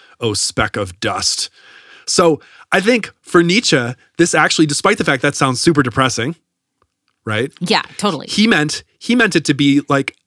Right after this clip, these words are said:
Speaker 1: it's actually a meditation on joy, or the kind of possible joy you could experience, which is very different in a way, I guess.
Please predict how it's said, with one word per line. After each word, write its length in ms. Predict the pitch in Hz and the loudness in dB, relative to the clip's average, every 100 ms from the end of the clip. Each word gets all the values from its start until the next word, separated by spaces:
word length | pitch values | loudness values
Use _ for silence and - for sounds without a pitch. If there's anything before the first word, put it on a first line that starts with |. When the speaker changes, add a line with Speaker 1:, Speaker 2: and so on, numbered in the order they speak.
| _ | _
Speaker 1:
it's 140 | 156 151 | -2 2
actually 300 | 175 - 180 | 0 2 0
a 40 | |
meditation 640 | 139 131 135 - 147 - 139 | 0 0 -2 0 0 2 -2
on 200 | 117 110 | -2 -2
joy, 500 | - 147 143 87 90 _ - | 0 2 0 -6 -16 _ -4
or 100 | 147 | -2
the 80 | 156 | 0
kind 180 | 170 | -2
of 100 | 151 - | -4 -2
possible 480 | - 208 - 143 | 0 0 2 0
joy 220 | 123 123 117 | 2 0 0
you 160 | 113 | 0
could 160 | - 123 | -4 -6
experience, 540 | - - 160 135 98 | -6 0 0 0 -4
which 80 | 139 | -4
is 100 | 143 | 0
very 200 | 147 165 | 4 2
different 440 | 139 160 - 117 - - - - _ | 2 0 0 -4 -8 -20 -20 -20 _
in 100 | 143 | -6
a 40 | 135 | 0
way, 320 | 135 131 127 | 2 2 0
I 80 | 127 | -2
guess. 360 | 131 139 - | 0 0 -2